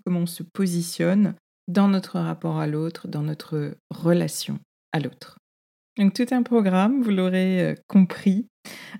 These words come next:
euh, et on va retrouver forcément avec cette rétrogradation de Mercure ces questions d'ego, de juste place à trouver, d'affirmation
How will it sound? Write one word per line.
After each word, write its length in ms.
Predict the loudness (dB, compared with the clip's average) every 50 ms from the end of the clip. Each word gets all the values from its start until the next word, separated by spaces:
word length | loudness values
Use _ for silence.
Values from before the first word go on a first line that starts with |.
| 0
euh, 420 | 2 2 4 2 2 0 -2 -2 0
et 120 | 2 4 6
on 100 | 8 8
va 200 | 8 8 8 6
retrouver 420 | 4 2 0 -2 0 2 2 2
forcément 720 | 2 2 -2 -2 -2 -2 2 4 4 6 6 4 4 2
avec 200 | 2 2 0 0
cette 200 | -2 -4 -6 -4
rétrogradation 760 | -4 -6 -6 -4 -4 -2 0 2 2 2 0 -2 -2 -2 0
de 120 | 0 2 2
Mercure 800 | 0 0 -2 -2 -6 -10 -14 -6 -2 0 0 2 2 0 -2 -4
ces 160 | -6 -8 -8
questions 580 | -6 -6 -8 -8 -8 -6 -4 -2 -2 -2 -4 -6 -8 -10
d'ego, 800 | -4 0 0 0 0 0 0 0 2 2 2 2 2 0 -2 -6 -10 _ _ _ _
de 160 | -8 -4 -4
juste 360 | -4 -4 -4 -6 -8 -6 -6 -6
place 460 | -2 2 2 4 4 4 2 2 -2
à 60 | -4
trouver, 680 | -4 -4 -4 -2 -2 0 2 2 2 2 2 0 -2 -2
d'affirmation 1080 | -4 -8 -6 0 2 2 2 2 0 0 2 4 4 4 2 0 -2 0 0 2 2 0